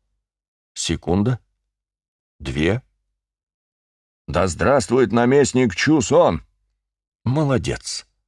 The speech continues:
Броден сделал свой выбор. Его выбор правильный. «Отпустить!» И Чу Сон молодец. Новому наместнику хватило какой-то секунды, чтобы всё осознать и сориентироваться в ситуации.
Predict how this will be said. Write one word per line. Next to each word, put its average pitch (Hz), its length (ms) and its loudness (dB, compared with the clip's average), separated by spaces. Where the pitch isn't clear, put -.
Броден 90 540 0
сделал 101 420 2
свой 98 240 0
выбор. 80 360 0
Его 85 380 0
выбор 107 300 2
правильный. 65 640 -4
«Отпустить!» 101 760 -2
И 80 180 -4
Чу - 200 -4
Сон 71 280 0
молодец. 85 560 0
Новому 95 400 0
наместнику 92 500 0
хватило 85 380 0
какой-то 85 420 0
секунды, 87 480 -2
чтобы 76 260 -2
всё 82 240 -2
осознать 80 560 -2
и 82 120 -2
сориентироваться 104 680 0
в 92 60 -10
ситуации. 65 600 -4